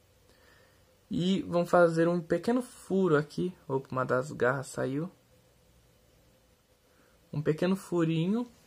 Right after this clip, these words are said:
Logo após vocês terem feito esse furo, vocês irão colocar um pouquinho da massinha laranja. Ó, peguei esse,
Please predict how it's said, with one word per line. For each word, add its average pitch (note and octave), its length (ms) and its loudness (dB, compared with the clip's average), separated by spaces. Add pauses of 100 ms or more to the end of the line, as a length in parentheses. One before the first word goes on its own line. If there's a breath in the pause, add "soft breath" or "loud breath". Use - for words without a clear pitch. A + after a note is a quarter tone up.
(2500 loud breath)
Logo E3+ 240 4
após F3 260 6
vocês D#3+ 300 -4
terem D#3+ 280 0
feito D3+ 340 -4
esse D3+ 260 -4
furo, D3+ 500 -4 (720 soft breath)
vocês E3 340 0
irão E3 180 0
colocar D#3+ 560 2
um D3+ 100 -2
pouquinho D#3 500 -6
da C#3+ 160 0
massinha C#3 460 -6
laranja. C#3+ 880 0 (1800 soft breath)
Ó, G#2+ 140 -2
peguei D#3+ 300 0
esse, F3 380 -6